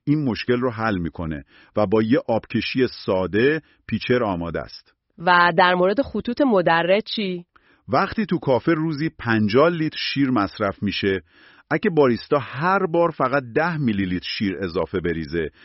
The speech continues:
Speaker 1: که بعداً دور ریخته بشه،
Speaker 2: وای، در پایان ماه یه ضرر مالی بزرگ برای کافه است.
Speaker 1: بله، خطوط مدرج هدر رفت شیر رو تقریباً به صفر می‌رسونه. پس اینا ابزار بهره‌وری هستن.
Speaker 2: خب،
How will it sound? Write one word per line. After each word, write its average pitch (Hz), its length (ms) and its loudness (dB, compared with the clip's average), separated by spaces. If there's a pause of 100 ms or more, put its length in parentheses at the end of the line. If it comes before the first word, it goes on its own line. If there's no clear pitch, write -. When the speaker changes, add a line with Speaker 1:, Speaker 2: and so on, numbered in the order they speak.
(160)
Speaker 1:
که 107 120 -4
بعداً 92 380 0 (100)
دور 95 220 -2
ریخته 87 300 -4
بشه، 139 460 0
Speaker 2:
وای، 196 440 2
در 165 240 2
پایان 165 340 0
ماه 170 300 2 (100)
یه 208 80 0
ضرر 175 380 0
مالی 165 560 0
بزرگ 165 520 -2
برای 139 280 0
کافه 131 320 -8
است. 127 220 -10 (160)
Speaker 1:
بله، 101 400 0 (340)
خطوط 170 400 -2
مدرج 151 680 2 (180)
هدر 127 320 2
رفت 127 320 -2
شیر 156 260 -6
رو 160 100 -2
تقریباً 120 460 -2
به 123 100 0
صفر 143 460 -2
می‌رسونه. 80 520 -4 (380)
پس 101 160 -2
اینا 110 200 2
ابزار 104 400 0
بهره‌وری 87 600 -2
هستن. 76 440 -8 (260)
Speaker 2:
خب، - 220 -6